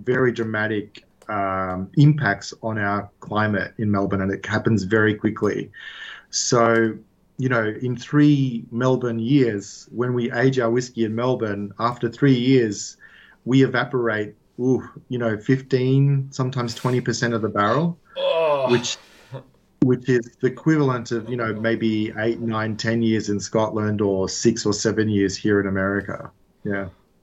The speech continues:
Speaker 2: Oh, that's brutal. <laughs> That's brutal.
Speaker 1: Yeah.
Speaker 2: <laughs> Okay.
Speaker 1: Yeah.
Speaker 2: Okay.
Speaker 1: So, but, but it's a good thing too, you know, because what it means is that, um, we, w-, obviously have more whiskey available sooner to share with everybody, which is great.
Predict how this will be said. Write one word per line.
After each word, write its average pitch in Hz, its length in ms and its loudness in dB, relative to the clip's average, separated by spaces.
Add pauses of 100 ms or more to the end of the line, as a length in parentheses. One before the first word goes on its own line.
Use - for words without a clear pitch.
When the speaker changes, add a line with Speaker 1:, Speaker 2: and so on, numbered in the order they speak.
(120)
Speaker 2:
Oh, - 220 -14
that's 110 260 -12
brutal. 113 580 -10 (180)
<laughs> 131 200 -8
That's - 320 0
brutal. 113 600 2 (440)
Speaker 1:
Yeah. 160 100 -2
Speaker 2:
<laughs> - 100 -12 (320)
Okay. 123 600 -4 (240)
Speaker 1:
Yeah. 107 240 2
Speaker 2:
Okay. 110 480 -10
Speaker 1:
So, 170 180 6
but, 156 100 -6
but 185 220 4
it's 175 260 2
a 170 60 -6
good 208 240 -2
thing 190 200 0
too, 180 240 2
you 127 140 0
know, 131 120 0
because 135 320 -4
what 147 140 2
it 147 100 0
means 139 320 0
is 123 220 -8
that, 117 220 -4 (220)
um, 117 500 -4
we, 120 600 0 (540)
w-, 135 220 -2
obviously 139 440 4
have 120 300 -2
more 123 200 0
whiskey 120 320 0
available 110 480 0
sooner 131 480 2
to 156 140 -4
share 123 240 2
with 120 160 2
everybody, 110 500 -2
which 107 180 -2
is 101 80 -4
great. 98 460 -2